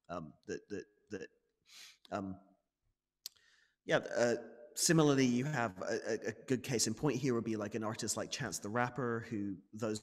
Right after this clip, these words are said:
of you who, who may be familiar is, is often feted as kind of, um, the, an icon of independent music as he releases,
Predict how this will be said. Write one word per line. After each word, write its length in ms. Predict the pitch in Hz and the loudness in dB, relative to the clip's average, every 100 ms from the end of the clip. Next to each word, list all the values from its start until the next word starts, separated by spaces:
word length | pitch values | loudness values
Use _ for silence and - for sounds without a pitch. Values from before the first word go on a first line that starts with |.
| - | -8
of 100 | 101 | -6
you 360 | 113 104 98 107 | -2 -2 -4 -4
who, 300 | 104 - 110 | -6 -6 -6
who 100 | 104 | -4
may 140 | 101 90 - | -4 -8 -10
be 80 | |
familiar 420 | 104 104 107 104 98 | -10 -6 -4 -2 -4
is, 120 | 92 | -4
is 180 | 110 - | -8 -2
often 360 | 120 - 110 110 | -2 0 -4 -4
feted 440 | - 101 - 95 | -2 -4 -2 -4
as 100 | 87 | -4
kind 200 | - 95 | -6 -8
of, 140 | 90 - _ _ _ _ - | -8 -12 _ _ _ _ -8
um, 280 | 92 87 92 _ _ _ - | -6 -6 -10 _ _ _ -4
the, 240 | 120 113 107 | -2 0 -2
an 120 | 110 - 120 | -4 0 4
icon 340 | 139 - 127 113 | 4 4 2 2
of 100 | 107 | -2
independent 400 | 107 131 110 98 | -4 -2 -4 0
music 360 | 214 180 160 | 2 2 2
as 160 | 113 - | 0 0
he 160 | 120 | -2
releases, 680 | 101 101 107 - 104 98 - | -2 -2 -2 -2 -4 -4 -8